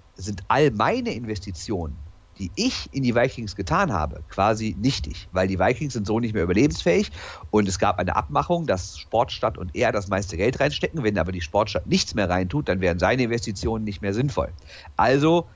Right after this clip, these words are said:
müsste all das Geld, was er reingesteckt hat, müsste er das erstattet bekommen. Und deswegen hat er jetzt die Sportstadt Düsseldorf verklagt auf einen Betrag deutlich über siebenhundertfünfzigtausend Euro.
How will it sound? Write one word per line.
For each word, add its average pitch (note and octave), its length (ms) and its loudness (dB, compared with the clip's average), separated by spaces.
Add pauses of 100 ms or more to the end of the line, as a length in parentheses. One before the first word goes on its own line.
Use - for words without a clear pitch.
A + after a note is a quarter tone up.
müsste C3 420 -4
all F#3+ 180 6
das E3 220 2
Geld, C#3 260 2
was F2 140 -4
er C#3+ 200 0
reingesteckt A#2+ 560 -2
hat, B2+ 140 -4
müsste A#2 220 -4
er G#2 80 0
das G2 100 -2
erstattet C3 380 -2
bekommen. D2+ 320 -8
Und D2+ 60 -8
deswegen G2+ 260 -8
hat A2 100 -4
er A2+ 80 2
jetzt G2+ 120 0
die F#2 40 -4
Sportstadt G2 400 0
Düsseldorf D3 300 2
verklagt C3 460 0
auf - 100 -8
einen F2 160 -6
Betrag G2+ 520 0
deutlich G2 540 -4
über G2+ 320 -2
siebenhundertfünfzigtausend G#2 1300 -2
Euro. C#3 420 4